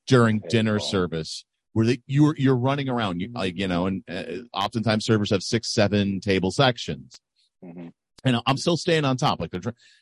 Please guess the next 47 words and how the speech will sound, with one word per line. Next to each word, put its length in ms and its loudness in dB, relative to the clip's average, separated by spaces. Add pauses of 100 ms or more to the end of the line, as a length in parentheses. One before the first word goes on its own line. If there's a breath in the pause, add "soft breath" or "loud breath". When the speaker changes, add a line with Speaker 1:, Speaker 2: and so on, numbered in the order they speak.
(120)
Speaker 1:
but 160 4
it's 100 0
just 180 -4
like, 200 -2 (120)
and 120 2
they're, 100 4
they're 180 4
the 80 4
ones 240 2
that 60 0
are 20 2
like, 200 0
"Oh, 100 0
I 100 2
don't 100 0
understand 460 0
why 160 2
he 140 -6
couldn't 280 2
go 140 4
get 180 -2
my 100 0
ranch 360 0
that 260 0
second. 460 0 (840)
Do 60 0
you 40 2
just 140 -2
not 140 4
have, 160 4
do 180 -8
you 60 2
not 180 2
ha-, 100 0 (220)
have, 240 2
uh, 160 4
some 220 -4
Ken's, 460 -2 (100)
some 200 -6
Ken's 320 2
Steakhouse 460 4
on 180 2
you 100 6
right 300 -2
now?" 480 -2
Speaker 2:
Oh, 100 -8 (420)
man. 400 -14